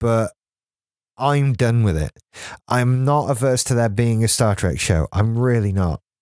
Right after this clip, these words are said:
I just can't talk about it anymore. I would love to do a completely different subject show with Will and Mike.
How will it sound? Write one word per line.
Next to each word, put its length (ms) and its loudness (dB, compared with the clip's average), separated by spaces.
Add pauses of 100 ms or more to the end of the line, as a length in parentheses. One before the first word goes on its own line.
I 220 2
just 360 0
can't 420 -2
talk 360 0
about 260 0
it 140 -2
anymore. 420 2 (420)
I 120 -2
would 160 0
love 240 0
to 120 -8
do 300 0 (380)
a 80 -2
completely 680 0
different 400 0
subject 400 -2
show 400 0
with 460 0
Will 240 2
and 140 2
Mike. 400 -4